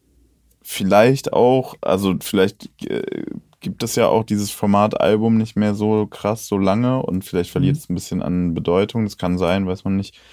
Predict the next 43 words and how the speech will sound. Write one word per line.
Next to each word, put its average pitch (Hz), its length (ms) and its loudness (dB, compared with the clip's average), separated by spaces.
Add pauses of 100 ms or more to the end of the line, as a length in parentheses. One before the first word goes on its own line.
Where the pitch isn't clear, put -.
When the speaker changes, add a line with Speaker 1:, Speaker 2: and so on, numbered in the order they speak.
(280)
Speaker 1:
Aber 87 400 2 (880)
ich - 140 -6
glaube, 107 340 6
dass 104 160 2
es 101 80 -4
schon 107 240 4
von 98 200 -2
Vorteil 104 420 0
ist, - 200 -4
dass 92 140 -2
ich - 160 -6
halt, 92 480 -2
äh, - 120 -6
mein 90 240 2
Leben 95 300 4
lang 92 280 4
immer 90 260 0
viel - 260 -2
Musik 101 380 0
gehört 110 240 2
habe 95 120 -4
und 92 80 -4
vor - 160 -6
allem 92 200 0
halt 90 180 -2
viel 98 480 -2
Alben 90 320 2
gehört 85 360 -2
habe. - 140 -10
Ich - 80 -8
Speaker 2:
Mhm. - 40 0
Speaker 1:
habe 117 200 -4
zwar - 260 -2
auch 101 140 2
so 95 360 0 (580)
Radio 107 600 2
oder 82 200 0
Charts 104 440 0
gehört, 98 260 0
Musikfernsehen, 107 880 -2
wo 98 80 -2
man 90 160 -2
einfach, 90 420 -6